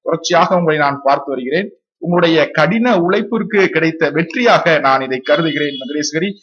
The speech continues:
இனி உங்கள் வாழ்க்கையில் ஒளி வீசட்டும் என்று கூறி இதற்கான விடையை பார்ப்போமா? மூன்றாவது வினாவிற்கு விடை ஆப்ஷன்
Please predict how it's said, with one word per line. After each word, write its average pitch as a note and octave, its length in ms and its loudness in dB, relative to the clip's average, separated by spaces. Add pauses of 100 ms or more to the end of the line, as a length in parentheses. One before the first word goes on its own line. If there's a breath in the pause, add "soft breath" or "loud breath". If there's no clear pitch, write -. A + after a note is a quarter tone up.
(120 soft breath)
இனி B3+ 220 0
உங்கள் A#3 300 2
வாழ்க்கையில் F3 680 2
ஒளி F#3 320 0
வீசட்டும் F3+ 560 -2
என்று D3+ 220 -6
கூறி G3+ 440 -2
இதற்கான A#3+ 460 2
விடையை A#3+ 380 2
பார்ப்போமா? D#3+ 480 2 (400)
மூன்றாவது B3 640 4
வினாவிற்கு G#3 560 0 (120)
விடை F#3+ 580 0 (560)
ஆப்ஷன் D#3 520 0